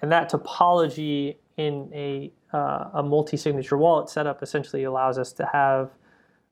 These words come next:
uh, uh, a system that is secure from software attacks as well as hardware attacks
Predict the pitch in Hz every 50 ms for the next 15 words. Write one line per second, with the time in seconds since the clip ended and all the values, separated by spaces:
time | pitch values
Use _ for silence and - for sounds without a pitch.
0 | _ - - 143 135 135 135 135 139 139 175 _ _ _ _ _ _ _ _ _
1 | _ - 165 147 139 139 - - _ _ _ _ _ _ _ - 165 160 - -
2 | 170 165 165 - 160 151 143 139 139 139 - - 151 143 143 139 135 - - -
3 | 151 147 - - 151 147 139 143 - 139 135 - - - 185 190 - - - 180
4 | 170 156 156 - 160 160 156 - - - - 147 131 135 135 135 131 127 127 -
5 | - - - - - 175 175 160 160 160 156 151 151 - - 151 147 - - -
6 | - - - -